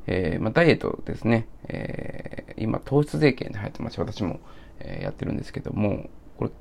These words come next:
お金かかるんですよ。挫折するポイントって、まあ、あのー、続けられないっていうこともあるんですけど、あの、まあ、よりも、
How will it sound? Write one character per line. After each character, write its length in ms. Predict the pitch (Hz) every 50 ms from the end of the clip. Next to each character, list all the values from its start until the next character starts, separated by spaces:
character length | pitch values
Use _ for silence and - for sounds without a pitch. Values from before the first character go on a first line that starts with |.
| - -
お 80 | - 101
金 280 | - - 165 185 185
か 120 | 180 - 160
か 140 | - 165 156
る 60 | 151
ん 340 | 139 135 139 135 123 - -
で 100 | - -
す 140 | - -
よ。 180 | - - - - -
挫 200 | - 107 127 143
折 60 | 147
す 180 | 147 - - 156
る 80 | 156
ポ 180 | 156 - 156 151
イ 40 | 143
ン 20 |
ト 80 | - -
っ 40 |
て、 60 | - -
ま 220 | 95 98 - - - - - - - - - - - - - -
あ、 60 | - -
あ 40 |
の 100 | - -
ー、 560 | - - - - - - - - - - - -
続 220 | - 120 131 -
け 120 | - 127 123
ら 100 | 123 131
れ 80 | 131
な 140 | 127 120 98
い 40 | 65
っ 40 | -
て 180 | - - -
い 40 | 78
う 20 | -
こ 100 | - 78
と 80 | 78
も 140 | 73 - -
あ 40 | -
る 100 | 101 92
ん 100 | 87 82
で 100 | 82 -
す 140 | - - -
け 100 | - -
ど、 260 | - 85 82 - - -
あ 80 | 95
の、 120 | - 71 65
ま 220 | 80 90 - - - - - - - - - - -
あ、 40 | 127
よ 180 | 139 190 202
り 120 | 101 90 82
も、 420 | 104 113 110 78 58 - - -